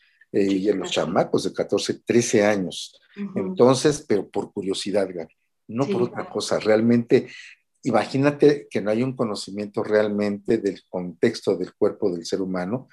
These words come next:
Speaker 1: y su respuesta sexual. Entonces, por conocimiento de ver qué es lo que va a pasar. Cosa que antes empezaban más o menos a los quince, dieciséis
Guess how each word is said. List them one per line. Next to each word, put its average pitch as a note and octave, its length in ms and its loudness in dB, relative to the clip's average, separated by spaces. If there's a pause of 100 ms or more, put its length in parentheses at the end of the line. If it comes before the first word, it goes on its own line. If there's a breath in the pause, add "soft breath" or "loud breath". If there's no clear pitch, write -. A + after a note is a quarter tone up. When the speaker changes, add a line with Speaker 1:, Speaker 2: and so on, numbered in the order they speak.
(260 loud breath)
Speaker 1:
y G#2+ 60 -6
su - 120 -2
respuesta G2+ 460 -4
sexual. - 400 -2
Entonces, B2+ 380 -4
por - 200 -8
conocimiento G#2+ 720 -2
de G2 60 4
ver A2+ 200 2 (300 soft breath)
qué D3 120 0
es C#3 180 -2
lo A2 160 0
que G2+ 120 -4
va F#2+ 120 -2
a - 100 -10
pasar. E2 380 -2 (500 loud breath)
Cosa D#3+ 420 4
que C3 240 6
antes B2+ 600 2
empezaban A#2 640 0
más G2 200 -6
o G2 40 -12
menos G2+ 280 -10
a E2+ 60 -6
los E2+ 260 -12
quince, A2+ 360 -2
dieciséis G#2 680 0